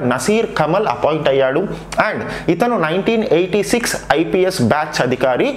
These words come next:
ఉత్తరాఖండ్ క్యాడర్కి చెందినవాడన్నమాట. Okay, so దీనికి సంబంధించి question ఒకసారి చూద్దాం. Senior ఐపీఎస్ officer Nasir Kamal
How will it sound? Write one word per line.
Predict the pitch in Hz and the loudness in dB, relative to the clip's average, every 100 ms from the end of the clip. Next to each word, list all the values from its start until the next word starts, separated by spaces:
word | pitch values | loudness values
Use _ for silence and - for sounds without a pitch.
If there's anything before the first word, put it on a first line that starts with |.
| - - 160 | -6 -4 -2
ఉత్తరాఖండ్ | 165 165 139 - 127 127 | 0 0 -2 -2 -2 0
క్యాడర్కి | 117 104 110 110 139 269 247 | 0 0 0 0 0 -2 -2
చెందినవాడన్నమాట. | 185 117 98 107 170 107 90 - 90 - - - - - | -2 0 0 0 0 0 0 -2 -2 -4 -6 -10 -2 0
Okay, | 220 277 - - - | 2 0 -2 -6 0
so | 247 | 2
దీనికి | 269 254 247 | 2 0 0
సంబంధించి | 208 233 240 214 | 0 0 -2 0
question | 185 - 247 226 | 0 0 -2 0
ఒకసారి | 214 180 160 | 0 2 2
చూద్దాం. | 143 262 285 - - - | 2 0 -2 -8 -4 -2
Senior | 247 247 269 277 277 170 190 | 0 2 2 2 0 0 -2
ఐపీఎస్ | 208 226 240 214 | 0 0 2 0
officer | - 190 220 226 147 | 0 0 0 0 0
Nasir | 151 233 247 233 | 0 0 0 0
Kamal | 170 151 | 0 2